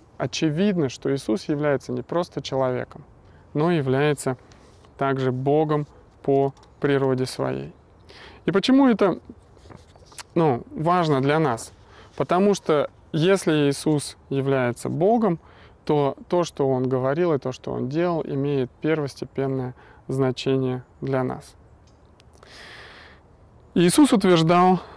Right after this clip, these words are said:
что Он единственный Сын Бога. Он не, не стыдился сравнивать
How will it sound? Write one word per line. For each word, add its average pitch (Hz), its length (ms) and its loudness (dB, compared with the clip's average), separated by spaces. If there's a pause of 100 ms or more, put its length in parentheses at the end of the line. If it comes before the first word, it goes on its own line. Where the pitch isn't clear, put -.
(140)
что 139 540 0
Он 180 400 4 (220)
единственный 139 640 2
Сын 127 320 0
Бога. 117 280 -6 (1700)
Он 185 300 4
не, 170 100 2
не 151 640 0
стыдился 151 580 0
сравнивать 127 680 -2